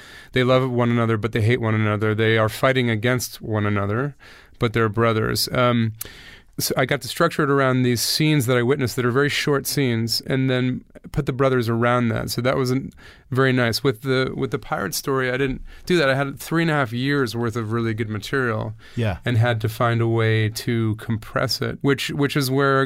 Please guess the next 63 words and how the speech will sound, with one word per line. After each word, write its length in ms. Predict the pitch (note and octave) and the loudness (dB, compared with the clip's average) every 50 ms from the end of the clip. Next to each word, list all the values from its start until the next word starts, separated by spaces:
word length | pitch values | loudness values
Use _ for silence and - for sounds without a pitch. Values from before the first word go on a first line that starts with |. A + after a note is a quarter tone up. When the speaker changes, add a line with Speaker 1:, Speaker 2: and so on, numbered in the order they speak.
| C#3 - | 0 -2
Speaker 1:
a 100 | C#3+ B2+ | -4 0
great 240 | A#2+ C3+ C3+ C3 B2 | 0 0 0 0 0
editor 400 | C3 D3 D3+ A#2+ A2 A#2+ - A2+ | 0 -2 -2 -2 -2 -4 -6 -6
comes 320 | - - A2+ A2+ G#2+ A2 | -4 -4 -2 -2 -2 -2
in. 320 | A2+ A2+ A2 A2 G#2+ A2 A2 - | -2 -2 -2 -2 -2 -2 -4 -2
You 120 | C3+ B2+ | -2 0
know, 200 | A#2+ A#2+ A#2 A2+ A2+ - | 0 2 0 0 -2 -4
uh, 140 | - - C3+ A#2+ | -6 -4 -4 -4
what 380 | A#2+ - - - A#2+ - C3 A#2+ | -6 -6 -8 -10 -4 -2 -2 0
a 40 | |
great 200 | A2+ B2 C3 C#3+ | 0 0 0 2
editor 360 | C#3 B2+ A#2 A#2 A#2 A#2 A#2 G#2+ | 0 0 0 0 0 0 0 -2
should 180 | - - A#2 | -2 -2 -2
be 80 | A2 A2+ | -2 0
doing 360 | A2 A#2 A2+ A2+ A2+ A2 G#2+ | 0 0 0 2 2 0 0
is, 260 | G#2+ A2 G#2+ - - - - | 0 0 0 -2 -4 -4 -6
is 500 | B2 A#2 A2 G#2+ G2+ G2 - - - - C#4 - _ _ _ _ _ - _ - - | -4 -2 -2 -2 -2 -2 -2 -4 -4 -6 -14 -20 _ _ _ _ _ -20 _ -10 -6
compressing 560 | - B2 A2 - C3 B2 - - A#2 A2 G#2+ | -4 -4 -2 0 0 0 0 -2 -6 -6 -6
things, 420 | - - - - B2 - - - _ _ _ _ - - - - - - - - - | -6 -8 -10 -10 -10 -12 -12 -16 _ _ _ _ -20 -20 -20 -20 -20 -20 -20 -12 -4
um, 300 | - A#2+ A#2 A#2 A2+ A#2 | 0 2 2 2 2 2
and 160 | A#2+ A#2+ A#2 - | 2 0 0 0
finding 420 | - C3 B2 B2+ C3 B2 A#2+ A#2+ | 0 0 2 2 2 2 2 2
out 280 | A#2 A2+ A2+ A2+ B2 - - - - - _ _ - A2+ | 2 2 0 -2 -4 -8 -14 -20 -20 -20 _ _ -6 -2
how 140 | A2 C3 | -2 0
to 80 | C3 C3 | 0 0
cut 240 | - - - C3 B2+ | -2 0 -2 0 2
out, 240 | A#2+ A#2 A#2 C3 - - | 2 2 2 -2 -4 -4
you 100 | C3+ B2 | -2 -2
know, 220 | A2+ A2 G#2+ G#2+ G#2+ - | 0 0 -2 -4 -4 -6
the 80 | A#2+ | -4
boring 280 | G#2+ A2 A#2 B2+ C3 B2 | -2 0 0 2 0 -2
parts, 320 | - A#2+ A#2 A#2 A2+ - | -2 -4 -6 -6 -6 -6
essentially. 600 | - B2 - - B2 B2 A#2 A#2+ A#2+ B2 C3 C3 - | -8 -6 -4 -2 -2 -2 -2 -4 -6 -6 -8 -4 0
Um, 260 | C3+ B2+ B2 B2 B2+ C3+ | 0 2 2 2 2 2
although 500 | C#3+ C#3 C3+ D3 D3 C#3+ C#3 C3+ C3+ C#3+ - | 2 2 4 4 4 4 4 2 0 -2 -2
in 140 | E3 D3 C#3 | 0 0 0
the 40 | B2 | 2
case 260 | - D3+ D3+ C#3 - | 2 0 0 0 0
of 60 | C3+ | -2
this 140 | A#2+ A#2+ A2+ | -2 -2 -4
pirate 420 | - - - E3 E3+ F3+ D#3+ C3 - | -4 -2 -2 0 0 0 -4 -4 -6
story, 680 | - - - C3+ B2+ B2 B2 A#2+ A#2 A#2 A2+ A#2 - - | -6 -4 -2 0 0 2 2 2 0 0 -2 -4 -6 -6
what 180 | - C3 C3 | -2 0 2
I, 60 | B2 | 2
w-, 220 | B2 B2 B2 C3 - | 2 2 0 0 0
I 80 | C3+ B2+ | 0 0
wanted 380 | A#2+ A#2+ B2+ C3+ C#3+ C#3 A#2 | 0 2 2 2 2 0 0
to 80 | A2 A#2 | -2 -4
try 260 | A2 - C#3+ D3 D#3 | -4 0 0 2 2
to 80 | D3+ C3+ | 2 0
convey 360 | - C3+ B2 A2+ A#2 A#2 A#2 | 0 -2 -2 0 0 -2 -2
to 120 | A2 B2+ | -2 -2
the 80 | A#2 A2+ | -2 -2
reader, 340 | A2 A2+ A#2 A2+ A2+ A2 A2 | 0 0 0 2 2 0 0
at 100 | A#2 A2+ | 0 0
least 260 | A#2 B2 A#2 - - | 0 -2 -2 -2 -4
a 20 | |
little 240 | A2+ A2+ C#3 D#3 D#3+ | -2 0 0 0 0
bit 180 | C3 A#2 A2+ A2+ | 0 0 -2 0
in 140 | A#2+ A#2+ A#2 | 0 0 0
the 60 | A2+ | 2
middle, 380 | A#2 B2 C#3 C#3 C3 A#2+ A#2 | 2 2 2 0 0 -2 -2
was 260 | A2+ A#2 A2+ G#2 - | -2 -2 -2 -4 -6